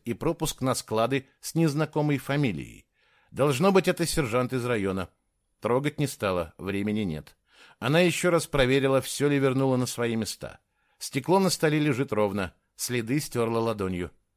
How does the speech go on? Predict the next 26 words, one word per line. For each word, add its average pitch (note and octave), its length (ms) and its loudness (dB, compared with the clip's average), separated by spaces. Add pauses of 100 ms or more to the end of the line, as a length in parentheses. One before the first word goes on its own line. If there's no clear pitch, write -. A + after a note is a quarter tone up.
(100)
Взяла C#3 440 4
со C#3 120 -2
стола C3+ 360 2
штамп, - 440 -2 (300)
приложила C#3+ 520 4
к - 80 -4
листку E3+ 380 0
черновика, D3+ 680 0 (300)
отпечаток B2+ 640 -2
Министерства A#2 680 -2
внутренних G2 600 -4
дел, D3 260 0 (220)
совхоз A#2+ 460 -4
Заречье, B2+ 680 -2 (160)
получился F3+ 540 0
бледным, A2+ 600 0
но C3 80 0
читаемым. F#2 640 -4 (440)
Листок C3+ 500 -2
в - 100 -12
карман. F#2 420 -2 (440)
Снаружи F3 540 4
загремели D3+ 460 2
шаги, G#2+ 600 -2
голос A2+ 340 -2
сержанта, G#2+ 720 -2